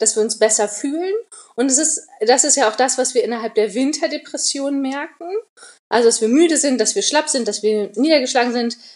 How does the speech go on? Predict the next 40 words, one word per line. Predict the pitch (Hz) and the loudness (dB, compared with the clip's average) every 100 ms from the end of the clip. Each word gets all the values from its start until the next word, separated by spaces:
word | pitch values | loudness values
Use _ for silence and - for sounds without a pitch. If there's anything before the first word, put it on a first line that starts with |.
| _ - | _ 0
äh, | 196 | 4
oder | 208 233 | 6 4
beziehungsweise | 208 - 247 226 214 202 | 2 -4 -2 0 0 -2
auch | |
ein | 220 | -4
bisschen | 226 208 202 190 | -6 -4 -6 -8
antriebslos, | 185 311 415 - 339 - 311 311 | 0 4 4 4 2 4 2 2
sagen | 262 233 262 | 2 2 2
wir, | |
also | 254 208 | 0 0
dass | 214 | -2
wir | |
nicht | 214 226 | -2 -2
so | |
in | - | -8
die | 165 | -12
Pötte | - 247 285 | -8 -6 -6
kommen. | - 269 277 - - - - - _ | -6 -6 -6 -10 -20 -20 -20 -20 _
Und, | - 254 269 269 - | 2 4 4 0 2
ähm, | 254 254 247 | 2 2 2
das | 254 330 - | 0 0 -2
ändert | - 220 339 466 427 | -2 -2 -2 -2 -4
sich | 330 - | -8 -6
halt | 285 | -6
alles | 240 277 285 | -6 -4 -4
in | 226 277 | -4 -2
der | 294 | -4
Tat | 285 269 262 262 | -4 -2 -2 -2
durch | 254 - | -6 -4
die | 269 | -6
Sonne. | 202 151 165 170 _ _ _ _ _ _ | -6 -8 -16 -20 _ _ _ _ _ _
Und, | - 233 247 247 - | 2 4 4 2 2
ähm, | 254 233 226 226 233 226 214 - | 2 0 0 -2 -4 -6 -10 -16
die | 196 247 277 269 | -4 0 2 2
hat | 269 294 | 2 2
da | 277 247 | 4 2
einen | 220 247 254 | 2 0 -2
riesen | 254 294 294 277 | 0 0 0 -2
Einfluss. | 208 233 302 381 480 - - _ - - _ _ - | -4 -8 -8 -6 -4 -6 -10 _ -20 -20 _ _ 4
Und, | 240 302 285 277 | 4 6 2 -2